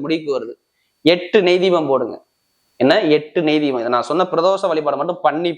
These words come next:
பாருங்க. அந்த காலகட்டத்துல கண்டிப்பா உங்களுடைய துன்பங்கள் குறையும், பாத்துக்குங்க. எட்டு நெய் தீபம் போட்டு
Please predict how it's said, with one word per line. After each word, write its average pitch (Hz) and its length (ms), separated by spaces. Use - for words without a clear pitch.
பாருங்க. 147 280
அந்த 135 120
காலகட்டத்துல 139 520
கண்டிப்பா 175 440
உங்களுடைய 143 340
துன்பங்கள் 175 480
குறையும், 156 580
பாத்துக்குங்க. 104 460
எட்டு 160 320
நெய் 170 140
தீபம் 185 280
போட்டு 156 200